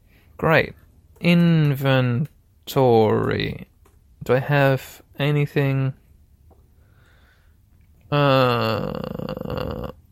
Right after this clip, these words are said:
can I just, like, make rubbing? I'd need charcoal or something like that. I don't know the word rubbing. Okay.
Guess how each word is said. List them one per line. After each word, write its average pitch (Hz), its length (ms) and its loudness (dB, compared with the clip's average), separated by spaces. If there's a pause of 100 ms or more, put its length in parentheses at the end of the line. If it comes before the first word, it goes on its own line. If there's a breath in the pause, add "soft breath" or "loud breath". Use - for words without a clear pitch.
(320)
can 147 120 -4
I 135 100 2
just, - 200 -8
like, - 340 -4
make 135 640 -2 (240)
rubbing? 123 1200 2
I'd 131 160 0
need 127 180 -2
charcoal 123 480 2
or 113 180 -2
something - 300 -2
like - 200 -10
that. 120 220 -6 (360 soft breath)
I 143 120 6
don't 143 140 6
know 135 140 6
the 127 100 4
word 123 180 4
rubbing. 117 360 0
Okay. 120 260 -8